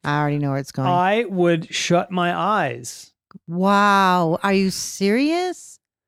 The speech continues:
Speaker 2: I would intentionally do this. And one time,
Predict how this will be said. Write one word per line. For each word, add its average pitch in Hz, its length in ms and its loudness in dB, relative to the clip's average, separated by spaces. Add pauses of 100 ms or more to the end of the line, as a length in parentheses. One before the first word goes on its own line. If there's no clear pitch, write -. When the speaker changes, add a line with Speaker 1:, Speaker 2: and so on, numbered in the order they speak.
(360)
Speaker 2:
I 247 460 2
would 165 720 2 (1080)
intentionally 180 880 0
do 135 180 0
this. 127 560 -6 (1040)
And 165 280 0
one 226 260 0
time, 180 420 0